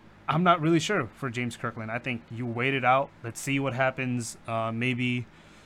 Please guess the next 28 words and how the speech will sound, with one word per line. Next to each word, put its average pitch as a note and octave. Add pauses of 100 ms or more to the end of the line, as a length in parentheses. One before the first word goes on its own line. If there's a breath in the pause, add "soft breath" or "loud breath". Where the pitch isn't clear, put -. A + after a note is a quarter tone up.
(760 loud breath)
next - (340)
next A#2+
December. B2 (160)
Uh, A#2
let's, A#2
you A#2+
know, A#2
schedule B2
a A2+
fight A#2+
next A#2
December. A#2+ (300)
The A#2+
landscape A#2+ (180)
of A#2
his A2+
div-, A2+ (100)
of A#2+
that, A#2+
of A#2
that A#2
division A#2+
may A#2
change, C#3 (640 loud breath)
but, B2
uh, A#2+
yeah, D3+ (360)
uh, A#2+